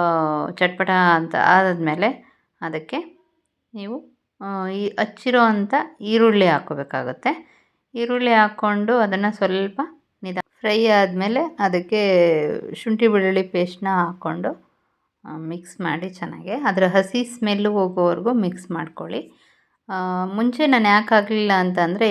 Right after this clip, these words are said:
ಎಣ್ಣೆಯಲ್ಲಿ ತುಂಬ ರೋಸ್ಟ್ ಆಗುತ್ತೆ. ಆ, ಶುಂಠಿ ಬೆಳ್ಳುಳ್ಳಿ ಪೇಸ್ಟು ರೋ-, ಏನಾದರೂ ರೋಸ್ಟ್ ಆಗಿಬಿಟ್ರೆ ಅದ್ರ ಫ್ಲೇವರು ಬೇರೆ ಥರನೇ ಬರುತ್ತೆ. So ಹಚ್ಚಿರೋ ಅಂಥ ಹಸಿಮೆಣ್ಸಿನ್ಕಾಯಿ ಹಾಕೋತಾ ಇದ್ದೀನಿ, ಹಾಗೆ ಟೊಮೊಟೊ. ಟೊಮೊಟೊ ಈಗ ಅದನ್ನು,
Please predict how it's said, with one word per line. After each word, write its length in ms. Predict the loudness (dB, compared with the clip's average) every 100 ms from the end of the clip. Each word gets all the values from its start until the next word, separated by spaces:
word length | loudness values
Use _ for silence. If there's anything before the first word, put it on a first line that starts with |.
| 2
ಎಣ್ಣೆಯಲ್ಲಿ 460 | 0 0 0 -2 -4 -4
ತುಂಬ 200 | 2 4
ರೋಸ್ಟ್ 300 | 4 2 0 0
ಆಗುತ್ತೆ. 340 | 0 -4 -2 0 0
ಆ, 40 | 0 0 -4 -6
ಶುಂಠಿ 240 | -4 -2 0
ಬೆಳ್ಳುಳ್ಳಿ 340 | 0 2 0 -2 _ _
ಪೇಸ್ಟು 420 | -8 -8 -10 -10 -6 -2 -2 -4 -6
ರೋ-, 160 | -2 -2 0
ಏನಾದರೂ 300 | -2 -2 2 2
ರೋಸ್ಟ್ 340 | 2 0 2 2
ಆಗಿಬಿಟ್ರೆ 360 | 0 -4 0 0
ಅದ್ರ 160 | 0 -4
ಫ್ಲೇವರು 420 | -2 0 0 0 -2 -2
ಬೇರೆ 180 | -2 -2
ಥರನೇ 260 | -2 -2 -2 -2
ಬರುತ್ತೆ. 320 | -2 -4 -4 -6 -14 -20 -20 _
So 80 | -2 0
ಹಚ್ಚಿರೋ 360 | 0 0 2 4 4
ಅಂಥ 200 | 4 4 4 4
ಹಸಿಮೆಣ್ಸಿನ್ಕಾಯಿ 720 | -2 -2 0 0 -2 -2 2 2
ಹಾಕೋತಾ 320 | 2 -2 -2 -2
ಇದ್ದೀನಿ, 240 | -2 -4 0
ಹಾಗೆ 240 | 0 -2 -4
ಟೊಮೊಟೊ. 360 | -4 -4 -4 -6 -8 -20 -20 -20 _
ಟೊಮೊಟೊ 400 | 0 2 2 2 2 4 4 4 2 2 0
ಈಗ 120 | 2 4 4 4
ಅದನ್ನು, 260 | 4 6